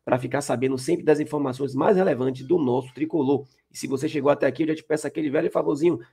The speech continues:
deixa o like no vídeo pra que o YouTube distribua esse conteúdo pra todos os tricolores espalhados por esse mundo aí afora. Se inscreva no canal se você ainda não for inscrito, ative as notificações, porque todos os dias tem vídeos aqui falando do nosso Bahia. Tá bom, galera?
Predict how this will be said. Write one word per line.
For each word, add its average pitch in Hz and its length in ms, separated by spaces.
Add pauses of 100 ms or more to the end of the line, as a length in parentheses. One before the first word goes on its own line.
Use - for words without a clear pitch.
(140)
deixa 160 300
o - 20
like 135 220
no 123 100
vídeo 127 360
pra 123 120
que 131 100
o 135 40
YouTube 127 260
distribua 131 400
esse 139 100
conteúdo 131 540 (220)
pra 120 120
todos 180 320
os 147 60
tricolores 139 500
espalhados 123 460
por 120 160
esse 127 160
mundo 120 180
aí 127 100
afora. 139 380 (220)
Se - 80
inscreva 214 260
no 208 80
canal 175 320
se 170 120
você 151 200
ainda 151 100
não 147 100
for 143 100
inscrito, 139 420 (280)
ative 165 340
as 180 60
notificações, 131 800 (260)
porque - 180
todos 196 400
os 135 160
dias 139 220
tem 175 180
vídeos 131 380
aqui 123 320 (120)
falando 131 440
do 147 140
nosso 120 440
Bahia. 117 460 (240)
Tá 120 80
bom, 165 100
galera? 151 340